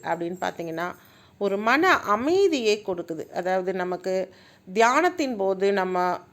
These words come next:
மனதை ஒருநிலைப்படுத்தவும், அமைதியா வைத்திருக்கவும் உதவுது. அது மட்டும் இல்லாம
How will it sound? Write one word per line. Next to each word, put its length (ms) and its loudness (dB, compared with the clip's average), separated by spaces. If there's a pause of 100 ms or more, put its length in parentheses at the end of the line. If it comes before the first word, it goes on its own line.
(180)
மனதை 440 -2
ஒருநிலைப்படுத்தவும், 1080 0
அமைதியா 460 0
வைத்திருக்கவும் 840 -4 (380)
உதவுது. 500 -4 (360)
அது 260 2
மட்டும் 280 2
இல்லாம 540 0